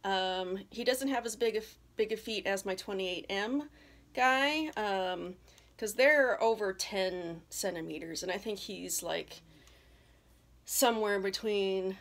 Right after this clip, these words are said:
nine and a half and ten centimeter long feet. So, um, but they, uh,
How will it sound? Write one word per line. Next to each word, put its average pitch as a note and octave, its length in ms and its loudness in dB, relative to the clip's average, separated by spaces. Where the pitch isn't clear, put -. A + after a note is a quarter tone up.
nine F#3+ 360 -2
and F3+ 100 -4
a F#3 40 -4
half F3+ 380 -6
and E3+ 100 -10
ten E3+ 280 -8
centimeter E3 640 -10
long D3+ 360 -8
feet. - 400 -12
So, F#3 420 -2
um, F3 500 -2
but G3 300 0
they, F#3 460 -2
uh, F3+ 380 -4